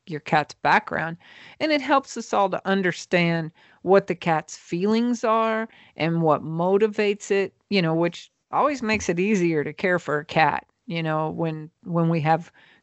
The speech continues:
compassion and empathy for where they're coming from. You know, same thing with people. It, it makes it a lot easier to forgive that person who just cut you off in traffic if you know that their mom just died, you know? So it,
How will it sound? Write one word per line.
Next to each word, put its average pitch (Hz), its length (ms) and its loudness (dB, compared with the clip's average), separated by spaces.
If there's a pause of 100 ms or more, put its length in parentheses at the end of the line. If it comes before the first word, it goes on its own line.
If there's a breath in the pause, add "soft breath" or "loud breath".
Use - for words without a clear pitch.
compassion 170 720 -2
and 156 180 -10
empathy 165 600 -6
for 160 520 -2 (220 soft breath)
where 175 200 2
they're 156 160 -4
coming 156 380 -4
from. - 440 -8 (140)
You 294 60 -2
know, 277 40 -2
same 226 240 2
thing 170 220 0
with 151 160 -6
people. 151 380 -2
It, 160 160 -2
it 175 140 0
makes 170 300 0
it 160 160 2 (380 soft breath)
a 180 120 -2
lot 180 280 0
easier 175 500 0
to 165 160 -6
forgive 175 420 -2
that 165 200 -2
person 160 380 -2
who 165 120 0
just 160 280 -6
cut 185 300 2
you 165 140 0
off 165 200 2
in 156 100 -10
traffic 170 500 0 (300 loud breath)
if - 200 0
you 196 100 0
know 175 360 2
that 151 300 -2 (100)
their 185 180 2
mom 170 340 0
just 147 240 -10
died, - 440 0 (140)
you 180 160 0
know? 175 380 0
So 175 340 0 (460 loud breath)
it, 202 180 4